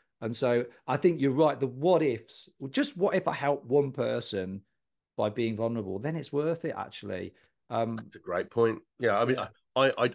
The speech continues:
Speaker 2: I don't know, but I'm sure at farmers' meetings, there's a lot of pressure, just like in any business meeting, when farmers are together, they go, "How are things?" "Oh, great.
Speaker 1: Yeah.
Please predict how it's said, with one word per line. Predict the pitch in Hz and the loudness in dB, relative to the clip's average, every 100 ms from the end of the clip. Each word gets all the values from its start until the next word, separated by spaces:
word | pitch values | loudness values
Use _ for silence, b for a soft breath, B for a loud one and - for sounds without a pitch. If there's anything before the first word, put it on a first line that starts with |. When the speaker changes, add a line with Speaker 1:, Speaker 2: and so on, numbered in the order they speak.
| - | 0
Speaker 2:
I | 117 | 0
don't | 117 104 95 95 | 0 0 -2 -6
know, | 90 113 | -2 -2
but | 98 101 | -4 -6
I'm | 98 | -8
sure | - 110 110 | -4 0 0
at | 101 | 0
farmers' | 98 95 98 82 | 0 0 0 -2
meetings, | 90 95 - 104 | -4 -4 -4 -4
there's | 95 87 | -2 0
a | |
lot | 92 104 | 0 0
of | - | 0
pressure, | 98 98 95 | -4 -4 -6
just | 101 107 | -10 -2
like | 98 104 - | -2 -2 -4
in | 98 | -2
any | 107 117 | -2 -2
business | 98 117 101 90 82 | -4 -6 -6 -6 -6
meeting, | 80 80 98 113 - B B B | -6 -6 -8 -8 -12 B B B
when | 113 101 90 - | 0 0 -2 -16
farmers | - 107 110 107 - | -4 0 2 2 -2
are | |
together, | - 92 107 | -2 0 0
they | |
go, | 95 - b - | 0 -4 b 0
"How | 131 | 4
are | 123 | 4
things?" | 131 139 127 | 2 0 2
"Oh, | 143 139 | 2 2
great. | - 95 104 104 | 0 0 0 -2
Speaker 1:
Yeah. | 107 | -6